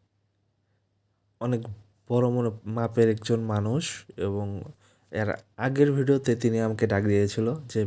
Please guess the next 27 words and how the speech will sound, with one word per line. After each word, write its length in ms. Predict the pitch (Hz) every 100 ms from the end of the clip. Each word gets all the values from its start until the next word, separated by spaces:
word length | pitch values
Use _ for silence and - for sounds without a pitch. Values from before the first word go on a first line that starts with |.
| 101
ভিডিও 200 | 101 104
করে 140 | 107 101
দেওয়ার, 220 | 95 95 147 - - - - - - 92
আর 120 | 98 -
আমার 180 | 107 107 110
এই 80 | 98 - - - -
সোশ্যাল 260 | 120 113 110 107 - - _ -
মিডিয়াতে 360 | 120 117 113 117 113
যেন 120 | 110 95 - - 104
ভাইরাল 280 | 107 104 113
করে 140 | 117 101
দিই। 140 | 104 165 - _ _ _ _ _ _ _ _ _ _ _
তো 80 | 110 107 107
যে 80 | 127 127
মাছটি 320 | 131 131 131 131
হিট 140 | 127 139
হয়েছে 220 | 131 127 139
মোটামুটি 540 | 135 123 117 117 113 110 107 104
মনে 180 | 104 104 107
হয় 220 | 110 113 107 101
বড় 220 | 101 104 120 123 123 127
কোনো 160 | 110 107
মাছ 160 | 104 104 -
হতে 160 | 120 156 127
পারে, 200 | 90 101 - _ _ _ -
যে 80 | 120 113
পরিমাণ 280 | 110 107